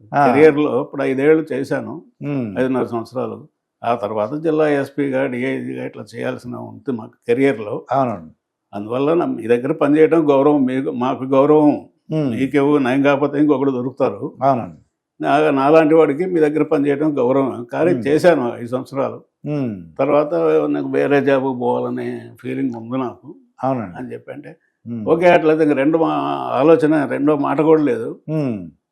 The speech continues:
Speaker 2: మీకు వేరే ఇబ్బందులు ఏమైనా ఉన్నాయా?" అన్నాడు.
Speaker 1: ఉమ్.
Speaker 2: అంటే, "ఇబ్బంది ఏం లేదు సార్, మా పిల్లలు చదువుకుంటున్నారు,
Speaker 1: ఉమ్.
Speaker 2: ఆ, అమ్మాయికి ఆమె ఎంబీబీఎస్ చేస్తా ఉంది,
Speaker 1: ఉమ్.
Speaker 2: తర్వాత పిల్లోడేమో ఇంజనీరింగ్ చేస్తున్నాడు,
Speaker 1: ఉమ్.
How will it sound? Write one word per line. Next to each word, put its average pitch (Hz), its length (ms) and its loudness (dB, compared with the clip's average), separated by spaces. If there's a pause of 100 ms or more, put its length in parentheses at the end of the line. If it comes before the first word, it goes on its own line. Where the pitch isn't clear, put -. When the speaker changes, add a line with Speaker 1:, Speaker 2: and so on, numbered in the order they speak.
(1040)
Speaker 2:
మీకు 127 100 -8
వేరే 156 340 8
ఇబ్బందులు 156 380 6
ఏమైనా 143 240 4
ఉన్నాయా?" 131 340 2
అన్నాడు. 117 300 -6 (140)
Speaker 1:
ఉమ్. 135 260 -4
Speaker 2:
అంటే, 90 260 -10
"ఇబ్బంది 160 360 -2
ఏం 156 120 -2
లేదు 156 160 0
సార్, 160 160 -6
మా 151 320 -10
పిల్లలు 123 380 -6
చదువుకుంటున్నారు, 143 760 -6 (520)
Speaker 1:
ఉమ్. 123 240 -6 (280)
Speaker 2:
ఆ, 117 80 -10 (240)
అమ్మాయికి 139 460 -2 (300)
ఆమె 131 220 -6 (1700)
ఎంబీబీఎస్ 123 440 -2
చేస్తా 113 280 -4
ఉంది, 113 280 -10 (280)
Speaker 1:
ఉమ్. 135 240 -4 (320)
Speaker 2:
తర్వాత 123 340 -2
పిల్లోడేమో 127 520 -2
ఇంజనీరింగ్ 127 500 -2
చేస్తున్నాడు, 110 540 -14 (300)
Speaker 1:
ఉమ్. 117 240 -10